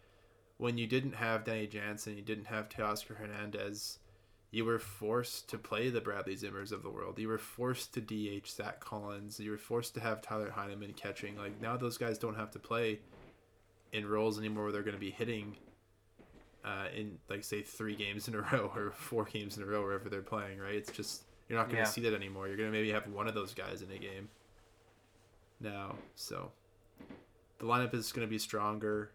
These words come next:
Speaker 1: You're going to have better hitters in front of you and behind you in the lineup, which is going to help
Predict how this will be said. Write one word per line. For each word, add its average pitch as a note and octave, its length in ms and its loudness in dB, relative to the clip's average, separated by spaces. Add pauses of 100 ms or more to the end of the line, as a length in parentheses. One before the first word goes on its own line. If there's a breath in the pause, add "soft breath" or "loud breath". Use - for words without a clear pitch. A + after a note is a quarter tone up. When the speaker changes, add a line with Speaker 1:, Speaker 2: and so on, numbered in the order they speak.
(720)
Speaker 1:
You're A2 120 0
going A2 280 4
to G2+ 120 2
have G2+ 520 2 (1120)
better A#2 260 8
hitters A2+ 340 4
in G#2+ 120 0
front A#2 280 2
of A2+ 80 0
you A2+ 120 4
and G#2+ 120 2
behind G#2 400 0
you A#2 80 0
in A#2 60 -2
the A#2 60 0
lineup, B2 300 0
which G#2+ 140 -6
is G2+ 120 -6
going G#2 180 -4
to G#2 80 -4
help G2 200 -4